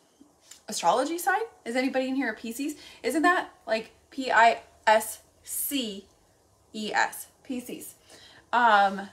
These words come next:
I'm not sure why they chose that for the color name. I should get some blues out to do some comparisons, so hold tight.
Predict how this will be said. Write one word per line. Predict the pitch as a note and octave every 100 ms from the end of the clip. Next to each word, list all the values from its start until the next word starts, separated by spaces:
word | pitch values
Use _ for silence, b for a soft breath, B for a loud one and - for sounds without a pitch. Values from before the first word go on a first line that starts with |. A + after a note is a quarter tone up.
| _ -
I'm |
not | G#4 D#5
sure | C#5+
why | A4+ G#4+
they | G#4
chose | G4 F#4+
that | F#4 E4+ -
for | D#4+
the | C#4+
color | C#4+ C4+ A#3
name. | A3 G#3 B3 -
I | A#3+ B3+ E4 G4+ G#4
should | - C4+
get | A#3 -
some | B3
blues | A#3+ A#3 G3
out | F3 C#3+ -
to | G#3
do | G#3
some | F#3+ F#3
comparisons, | G3+ A3+ E3+ - - -
so | G#3
hold | A#3+ B3+
tight. | B3+ G#3+